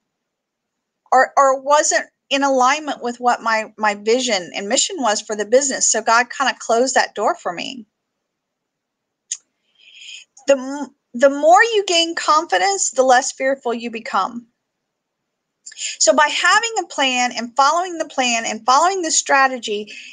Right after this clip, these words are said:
and evaluating it and, and altering course when needs to be, you know,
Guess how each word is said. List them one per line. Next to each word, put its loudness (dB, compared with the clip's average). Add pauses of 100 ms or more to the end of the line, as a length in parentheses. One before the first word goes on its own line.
and 2
evaluating 0
it -2 (120)
and, 0 (160)
and 0 (260)
altering 4
course 4
when -2
needs -2
to -2
be, -8
you -10
know, 0